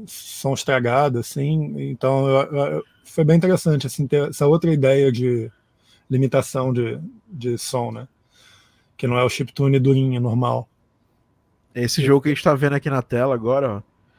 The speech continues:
Speaker 2: é Stone Story R P G. Infelizmente, não consegue ouvir a música exatamente por uma limitação do meu loopback. Eu preciso atualizar ele pra co-,
Speaker 1: É.
Speaker 2: co-, pra co-, pra escutar a música novamente. Mas é esse jogo aí, muito foda esse jogo.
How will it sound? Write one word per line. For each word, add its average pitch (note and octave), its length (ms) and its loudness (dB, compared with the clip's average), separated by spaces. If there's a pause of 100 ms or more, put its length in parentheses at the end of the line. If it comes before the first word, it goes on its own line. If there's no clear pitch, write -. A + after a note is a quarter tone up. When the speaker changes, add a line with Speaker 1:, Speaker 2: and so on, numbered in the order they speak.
(320)
Speaker 2:
é G#2+ 100 -8
Stone B2 300 -6
Story C3 440 4 (120)
R D3+ 180 4
P C3+ 180 0
G. B2 160 -2
Infelizmente, D#3+ 520 -4
não E3 100 -8
consegue D3+ 400 -2
ouvir C#3+ 200 2
a C#3 100 0
música C#3+ 440 -2 (460)
exatamente C#3+ 500 -2
por D#3 140 0
uma D3 140 -2
limitação C#3+ 580 -2
do C3 100 -6
meu C3+ 140 0
loopback. B2 500 2
Eu C3 60 -2
preciso B2+ 300 -2 (100)
atualizar A#2+ 600 2
ele A2 200 0 (560)
pra - 140 0
co-, D#3+ 100 2
Speaker 1:
É. D3+ 220 4
Speaker 2:
co-, B2 200 -6 (100)
pra B2 120 2
co-, - 360 0
pra A#2+ 340 4
escutar C3 380 0
a C3 40 2
música B2+ 360 -2
novamente. A#2 580 -2 (480)
Mas A#2+ 160 2
é B2+ 80 8
esse C3+ 180 4
jogo C3 320 4
aí, B2 160 6
muito C3 440 -8
foda C3+ 340 2
esse B2+ 180 -4
jogo. B2 400 -2